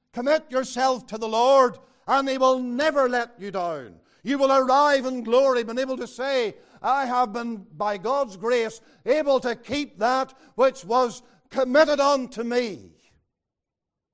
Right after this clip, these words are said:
by the grace of God." And now all is safely brought home to heaven. And you know, the most precious thing that they brought from Babylon to Jerusalem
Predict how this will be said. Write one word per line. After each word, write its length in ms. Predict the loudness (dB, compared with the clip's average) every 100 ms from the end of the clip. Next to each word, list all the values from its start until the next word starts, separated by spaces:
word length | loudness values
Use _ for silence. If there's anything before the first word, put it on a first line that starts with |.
| _
by 120 | -18
the 120 | -18 -16
grace 320 | -12 -12 -14
of 180 | -20 -20
God." 360 | -16 -16 -20 _ _ _ _ _ _ _ _ _
And 100 | -16
now 140 | -12 -10
all 340 | -8 -8 -10
is 100 | -14
safely 560 | -20 -18 -18 -18 -20 -20
brought 300 | -16 -18 -18
home 320 | -20 -20 -20
to 100 | -20
heaven. 380 | -20 -20 -20 -20 _ _ _ _ _ _ _ _ _ _ _ _ _ _ _ _
And 120 | -14
you 40 |
know, 80 | -10
the 100 | -8
most 340 | -6 -6 -8 -12
precious 560 | -12 -10 -12 -20 -20
thing 300 | -16 -14 -14
that 140 | -18 -18
they 140 | -20
brought 480 | -18 -16 -16 -18 _ _ _ _ _ _ _ _ _ _ _ _ _ _ _ _ _ _ _
from 200 | -20 -18
Babylon 400 | -14 -14 -14 -20
to 60 | -20
Jerusalem 800 | -20 -20 -20 _ _ _ _